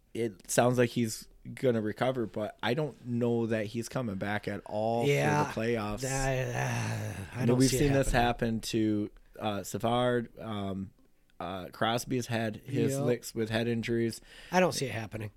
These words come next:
Speaker 2: I, I don't. Um, i-, i-, if,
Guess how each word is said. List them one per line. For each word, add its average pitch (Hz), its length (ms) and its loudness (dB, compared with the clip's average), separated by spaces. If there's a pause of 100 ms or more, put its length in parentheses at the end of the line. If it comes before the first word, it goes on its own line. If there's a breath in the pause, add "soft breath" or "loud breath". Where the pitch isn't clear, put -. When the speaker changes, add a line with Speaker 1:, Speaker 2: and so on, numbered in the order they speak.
(100)
Speaker 2:
I, 156 260 4
I 147 140 6
don't. 131 480 0 (460 loud breath)
Um, 135 420 2 (420 soft breath)
i-, 170 80 2
i-, 170 380 4
if, 180 320 4